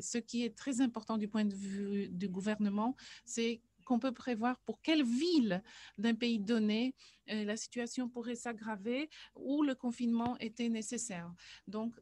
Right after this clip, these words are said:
en se basant sur l'information de ce système que nous avons créé, créé, nous avons pu prévoir les besoins, les principaux besoins de la deuxième phase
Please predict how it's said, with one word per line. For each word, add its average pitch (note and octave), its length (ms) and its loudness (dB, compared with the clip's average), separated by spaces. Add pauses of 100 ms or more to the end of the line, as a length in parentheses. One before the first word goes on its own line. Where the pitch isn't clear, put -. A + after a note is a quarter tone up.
en G#3+ 160 -6
se B3+ 120 -8
basant A#3+ 440 -2
sur C4 360 -8
l'information A3+ 680 -4
de A3+ 100 -2
ce A3+ 160 -10
système B3+ 480 -2
que A#3+ 120 -4
nous G#3+ 260 -2
avons G#3+ 260 -2
créé, G#3 460 -4
créé, A#3+ 500 0 (300)
nous G#3+ 120 0
avons A#3 260 2
pu D4+ 160 0
prévoir C4+ 1000 6
les G#3+ 220 2
besoins, A3+ 480 4
les B3 80 4
principaux B3 560 2
besoins A3 420 4
de G#3+ 140 6
la G#3 160 2
deuxième A3+ 460 -2
phase A3 560 0